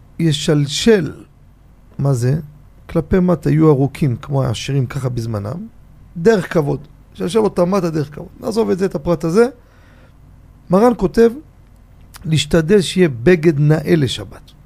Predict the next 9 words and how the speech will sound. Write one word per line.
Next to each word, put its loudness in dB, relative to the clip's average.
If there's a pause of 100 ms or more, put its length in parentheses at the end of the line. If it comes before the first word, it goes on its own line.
(1200)
בקיבו 4
שבת 2
חלק -2
א', 4 (1160)
עמוד 2
קפ"ו, 0 (1800)
הבאנו 2
בזה 2
כלל, -4